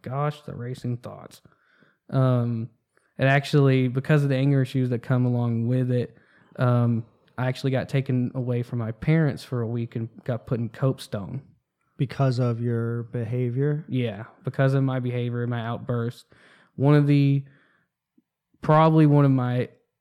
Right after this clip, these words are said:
Speaker 1: most scarring memories from my childhood was, do you, do you know what the, the blanket method is?
Speaker 2: Um, I don't know if I do.
Speaker 1: It's where, um,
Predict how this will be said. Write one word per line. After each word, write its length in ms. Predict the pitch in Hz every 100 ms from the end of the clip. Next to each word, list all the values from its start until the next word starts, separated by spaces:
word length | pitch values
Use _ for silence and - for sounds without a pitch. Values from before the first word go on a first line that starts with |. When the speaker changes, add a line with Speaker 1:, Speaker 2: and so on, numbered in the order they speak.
| _ _ - - - - - -
Speaker 1:
most 460 | - 127 127 - -
scarring 680 | - - - 147 143 143 147
memories 460 | 151 156 160 156
from 160 | - 156
my 120 | 160
childhood 480 | 165 180 180 185 185 - - _ _
was, 560 | 135 143 139 135 - - 160
do 100 | 151
you, 100 | 160
do 140 | 160
you 80 | 170
know 140 | 175
what 220 | 156 147
the, 220 | 127 113 -
the 100 | 123
blanket 560 | 127 123 135 139 147
method 360 | 143 143 139 143
is? 220 | 151 151 - _ _ _ _ _ -
Speaker 2:
Um, 880 | 147 135 135 135 135 135 135 131 113
I 60 | 135
don't 160 | 143
know 80 | 143
if 100 | 127
I 80 | 139
do. 340 | 131 120 117 131 _ _ _ _ -
Speaker 1:
It's 220 | 156 -
where, 520 | 165 175 170 170 -
um, 580 | 156 147 147 147 147